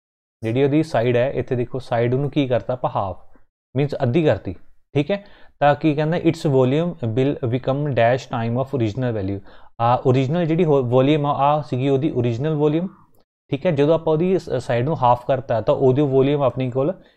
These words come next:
ਕੀ ਬਣ ਗਈ? ਤਾਂ ਉਹਦਾ ਫਾਰਮੂਲਾ ਕੀ ਸੀ? ਵੋਲੀਅਮ ਦਾ ਕਿਊਬ, ਠੀਕ ਹੈ। ਤਾਂ ਐਕਸ ਕਿਊਬ upon ਟੂ ਦਾ ਕਿਊਬ ਕਿੰਨਾ ਹੋ ਜਾਏਗਾ? ਏਟ, ਮੀਨਸ ਦੋ, ਆ, ਆ ਕੀ ਆ ਗਿਆ?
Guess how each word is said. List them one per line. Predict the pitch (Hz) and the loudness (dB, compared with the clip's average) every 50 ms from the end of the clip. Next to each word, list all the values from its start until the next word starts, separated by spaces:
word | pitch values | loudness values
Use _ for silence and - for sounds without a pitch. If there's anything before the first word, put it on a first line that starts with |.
| _ _ | _ _
ਕੀ | - 160 156 | 2 4 4
ਬਣ | 143 127 110 98 | 4 4 2 -2
ਗਈ? | 92 92 90 | -4 -6 -8
ਤਾਂ | - - _ - - - _ _ - 131 | -10 -12 _ -20 -20 -20 _ _ -2 0
ਉਹਦਾ | 135 165 | 2 2
ਫਾਰਮੂਲਾ | 156 - 147 131 127 135 143 151 156 | 2 4 4 4 4 4 4 2 4
ਕੀ | 143 156 151 143 | 4 4 2 2
ਸੀ? | - 170 196 202 - - - - _ _ _ 110 | 2 -2 -2 -4 -6 -12 -20 -20 _ _ _ -4
ਵੋਲੀਅਮ | 110 120 127 123 139 156 160 151 | 0 0 2 2 2 2 2 2
ਦਾ | 135 147 185 226 240 - - - _ _ - _ _ _ | 4 4 4 2 0 -4 -14 -20 _ _ -20 _ _ _
ਕਿਊਬ, | - 139 113 101 87 85 - - - - - - _ _ _ _ _ _ _ _ _ _ _ _ _ _ - | 0 2 2 2 0 -4 -8 -18 -20 -20 -20 -20 _ _ _ _ _ _ _ _ _ _ _ _ _ _ -6
ਠੀਕ | - 131 175 | -4 -4 -2
ਹੈ। | 202 202 - - - - | -4 -6 -6 -12 -10 -6
ਤਾਂ | - - | -6 -6
ਐਕਸ | - - 113 101 - - - | -4 -4 -4 -4 -6 -10 -6
ਕਿਊਬ | - 151 147 156 180 185 190 - _ _ - - - _ _ _ _ _ _ _ - 127 | -2 2 2 4 4 2 0 -4 _ _ -20 -20 -20 _ _ _ _ _ _ _ -6 -4
upon | 123 - 139 139 156 165 160 165 | -2 0 2 2 2 0 0 2
ਟੂ | 156 143 147 | 2 4 4
ਦਾ | 139 156 156 | 6 4 4
ਕਿਊਬ | 143 160 156 151 139 | 4 4 2 2 2
ਕਿੰਨਾ | 151 151 151 156 | 0 -2 -2 -2
ਹੋ | 156 156 | -2 0
ਜਾਏਗਾ? | 143 147 143 165 202 | 0 0 0 0 0
ਏਟ, | - 123 120 107 101 - | 0 0 -2 -2 -2 -4
ਮੀਨਸ | 104 117 127 135 131 - | -6 -4 -4 -4 -2 -2
ਦੋ, | 156 143 123 127 127 - - | -2 -2 0 0 0 2 2
ਆ, | 120 123 | 2 2
ਆ | 123 123 127 | 2 2 0
ਕੀ | 139 143 | 0 2
ਆ | 135 131 | 2 2
ਗਿਆ? | 127 135 160 | 0 0 -2